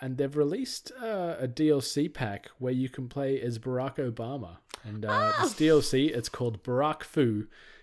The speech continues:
Speaker 1: The Adventures of Dirty Barry.
Speaker 2: Speaking of legalities. <laughs>
Speaker 1: Mm-hmm. Yeah, I don't know how they make this work, but, um, yeah, the, the episode is available today. It's a free add-on for owners of the physical retail version,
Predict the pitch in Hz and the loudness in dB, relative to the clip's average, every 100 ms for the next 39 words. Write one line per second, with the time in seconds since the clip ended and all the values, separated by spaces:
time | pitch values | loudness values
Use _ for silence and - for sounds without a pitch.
0 | - - 123 110 139 147 139 127 120 - | -14 -6 -4 -2 -4 -2 -2 -2 -4 -12
1 | _ 127 104 120 117 113 107 101 87 - | _ -10 -6 -2 -2 -2 -4 -6 -6 -14
2 | _ _ - - 466 453 320 220 202 208 | _ _ -20 -2 0 0 -2 0 -2 -4
3 | - 214 196 196 185 254 311 196 240 392 | -12 -6 -4 0 2 4 4 0 0 0
4 | - 208 262 127 131 131 143 214 - - | 4 4 2 -4 -4 -2 -4 -4 -8 -14
5 | - - - _ _ _ _ - _ _ | -18 -20 -20 _ _ _ _ -20 _ _
6 | 143 214 117 160 190 156 135 160 170 160 | -4 -4 -2 0 2 0 0 0 -2 -2
7 | 156 151 - 143 262 349 - _ 131 131 | -2 -4 -2 -4 -4 -8 -18 _ -4 -2
8 | 135 131 131 131 131 139 165 196 120 123 | -2 -4 -4 -6 -8 -6 -2 0 0 -2
9 | 131 147 147 - 151 139 131 120 131 131 | 0 0 0 0 2 2 0 0 0 0
10 | 123 127 120 - - _ - - 127 135 | 0 -2 -4 -12 -20 _ -6 0 2 2
11 | 202 - - 156 147 123 131 120 104 120 | 0 -6 2 4 4 2 0 -2 -6 -10
12 | 117 127 131 135 127 113 113 131 107 - | -4 -2 -2 -2 -4 -6 -2 -2 -2 -4
13 | 104 117 120 113 107 117 123 151 202 | -2 -2 -2 -4 0 0 0 -2 -8